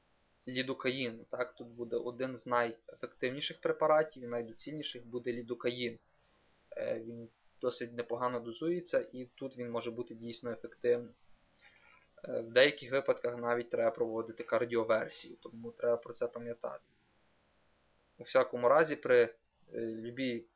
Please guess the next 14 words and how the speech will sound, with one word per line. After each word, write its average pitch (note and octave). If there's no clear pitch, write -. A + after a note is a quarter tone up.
тахікардії B2
з -
широкими B2+
комплексами A2+
Q A#2+
R A#2
S E3+
завжди B2+
повинен A#2
бути A#2
готовий A#2+
дефібрилятор A#2
на A#2
випадок A#2